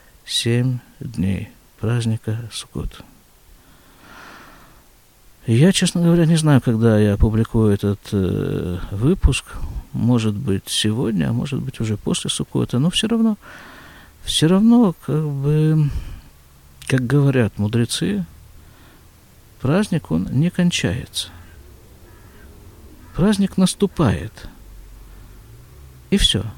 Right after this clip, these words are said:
И он не заканчивается. Он остается с тобой. Какие-то, какие-то крохи, крупинки, какие-то искорки этого праздника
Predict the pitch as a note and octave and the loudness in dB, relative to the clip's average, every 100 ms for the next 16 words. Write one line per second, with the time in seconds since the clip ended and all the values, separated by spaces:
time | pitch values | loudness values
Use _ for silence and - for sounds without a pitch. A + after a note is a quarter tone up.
0 | - D#3 G#3 A3+ A3+ A3+ A2+ G2 - - | -6 2 6 6 6 2 0 -2 -4 -6
1 | - - - G#3 C#4 D4+ A#3+ - C#4 C4 | -6 -6 -4 -2 -2 -2 -4 -2 -2 -2
2 | F3+ - B2 F#2+ F2+ C3+ - G#3+ G#3 - | -4 -2 -2 -2 -2 -6 -4 -2 -2 0
3 | F3 - - - - - - - - - | -2 -2 -14 -20 -20 -20 -20 -20 -20 -8
4 | - D3 - G#3 - - F3 - A2+ E3 | -4 -2 -2 -2 -2 -2 -2 0 2 4
5 | - A2+ - B2 B2 - C3+ F3 B2 A#2 | 2 -4 0 2 2 0 0 0 -2 -4
6 | A2 D3+ - D3+ F#3+ E3+ - A2 - B2+ | -2 -2 -2 0 0 -2 -2 -4 -4 -2
7 | C#3 C#3 - F#3+ - C3 - A2+ | -2 -2 -2 -2 0 -2 -2 -4